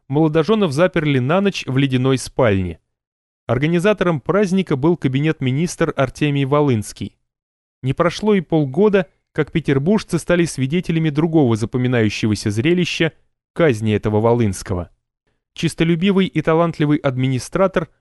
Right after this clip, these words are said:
он долгое время считался ставленником Берона, послушно исполняя волю временщика, но не угодил своему господину, стал проявлять спесивость и непослушание. Берон, воспользовавшись подозрительностью Анны,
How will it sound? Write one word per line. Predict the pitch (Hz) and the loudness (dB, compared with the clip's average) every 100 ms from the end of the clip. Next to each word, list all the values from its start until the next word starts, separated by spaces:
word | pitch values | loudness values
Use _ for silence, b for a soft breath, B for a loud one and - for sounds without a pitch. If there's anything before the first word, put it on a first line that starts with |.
| _ - | _ -2
он | 151 156 | 0 2
долгое | 214 175 180 | 2 4 2
время | 170 190 185 | 2 2 0
считался | - 156 170 170 - | -2 -2 0 0 0
ставленником | 139 165 160 156 151 - 143 | -4 0 0 0 -2 -2 -2
Берона, | 135 160 156 104 87 - _ _ _ | 0 2 2 2 -2 -8 _ _ _
послушно | - 147 185 202 180 156 | -4 -4 0 0 2 0
исполняя | - 147 147 160 151 | 0 0 2 2 2
волю | 139 151 135 | 2 2 2
временщика, | 135 143 139 - 160 120 92 - _ _ _ _ 160 | 0 0 -2 -4 -2 0 0 -4 _ _ _ _ 0
но | 214 | 2
не | 208 | 4
угодил | 175 170 180 185 | 2 2 0 -2
своему | - 160 156 151 | 0 0 0 2
господину, | 135 - 117 117 190 196 - _ _ | 0 -2 -2 0 0 0 -2 _ _
стал | - - 180 | -8 0 0
проявлять | 160 147 135 139 - | 2 0 2 0 -2
спесивость | - 120 - 175 190 175 - - _ | -4 -4 -2 -2 0 0 -4 -20 _
и | 147 | -4
непослушание. | 147 139 147 - 160 - 139 98 90 90 _ _ _ _ _ | -2 -2 -4 -2 -4 0 0 0 -2 -8 _ _ _ _ _
Берон, | 110 120 143 202 - _ _ - | -2 0 2 0 -4 _ _ -2
воспользовавшись | 160 - 175 143 123 123 - 120 | -2 0 0 2 2 0 0 -4
подозрительностью | 135 131 123 127 117 107 101 - 120 | 0 0 0 -2 0 -2 -2 -4 -2
Анны, | 151 190 190 | 0 0 0